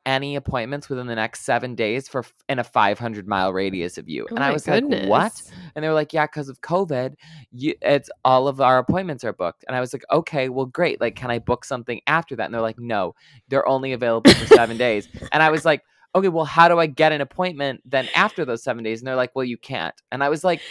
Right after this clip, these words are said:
Speaker 2: <laughs>
Speaker 1: at some point, like, h-, who, who has these? They're like, "Well, when they,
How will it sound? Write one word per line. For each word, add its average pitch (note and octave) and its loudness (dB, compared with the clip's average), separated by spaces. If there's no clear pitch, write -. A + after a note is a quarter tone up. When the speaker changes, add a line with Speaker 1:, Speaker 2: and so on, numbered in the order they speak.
Speaker 2:
<laughs> - -8
Speaker 1:
at G3 6
some B3+ 4
point, A#3 -6
like, F#3+ 0
h-, - 0
who, D4 8
who C#4 2
has B3+ 0
these? D#3+ -8
They're F#3+ -2
like, F#3+ 0
"Well, F#3 4
when E3+ 0
they, F3+ -4